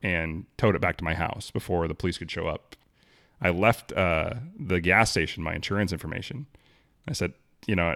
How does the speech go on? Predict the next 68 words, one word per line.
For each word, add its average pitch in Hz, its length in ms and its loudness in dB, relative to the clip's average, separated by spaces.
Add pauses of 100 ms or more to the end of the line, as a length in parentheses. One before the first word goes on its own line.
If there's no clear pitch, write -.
and 98 140 -2
I 80 140 0
was 87 120 0
like, 82 200 -2 (160)
"I'll 95 80 0
just - 80 -8
tell 117 80 6
him 107 60 6
to 101 40 4
hit 117 80 2
some 98 120 0
gravel. 82 300 2
I'm 87 120 -4
good 95 160 2
for 90 180 -4
it. - 140 -8
Here 92 100 0
you 80 60 -2
go." 78 140 0 (440)
<laughs> - 400 -20
And 87 360 2 (600)
I 101 140 8
got, 98 240 8 (160)
that 131 180 10
was 147 160 10
probably 147 180 10
the 113 60 8
luckiest 104 500 2
moment 87 220 -2
of 80 60 -2
my 78 120 -2
entire 82 320 -4
life. - 300 -18
But 120 460 4 (140)
the 92 120 2
worst 110 220 4
part 135 140 8
of 135 60 4
it 127 40 4
was, 147 440 2 (360)
the 117 180 4
week 104 320 4
before, 95 400 4
I - 20 2
had 78 120 -2
fin-, 90 240 -2
uh, 85 200 -2
my 87 120 -2
friend 92 220 0
Jeff 90 240 2
Miller 98 240 2
from 95 160 -6
J 90 140 2
M 82 100 2
I 107 300 2
had 104 100 -8
finished 87 300 -2
the - 60 -8
paint - 160 -4
and 82 100 -6
body 80 200 0
on 82 120 -6
that 80 120 -8
car. - 260 -6 (760)
Complete, - 600 0
top 117 200 6
to 110 80 0
bottom, 90 560 4